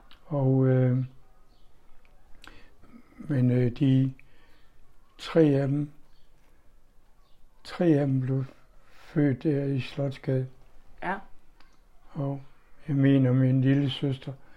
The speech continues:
Speaker 1: hun blev født i Mimersgade. Nej, det gjorde hun ikke. Hun blev også født i Slotsgade.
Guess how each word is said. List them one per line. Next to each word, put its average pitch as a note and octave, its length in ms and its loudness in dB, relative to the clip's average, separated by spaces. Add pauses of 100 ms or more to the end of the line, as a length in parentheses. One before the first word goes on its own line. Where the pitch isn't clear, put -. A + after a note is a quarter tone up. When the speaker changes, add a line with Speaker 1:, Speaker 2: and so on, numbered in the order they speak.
(200)
Speaker 1:
hun C3 220 -2
blev B2+ 160 2
født C#3 320 -2
i C3 100 2
Mimersgade. B2+ 840 0 (1000)
Nej, A#2 300 2 (120)
det D3 120 2
gjorde D3+ 180 2
hun C#3+ 160 0
ikke. C#3 140 -6 (320)
Hun - 200 -4
blev C3 120 2
også C#3 200 -2
født C#3+ 240 -2
i C3+ 80 -2
Slotsgade. C#3+ 600 -8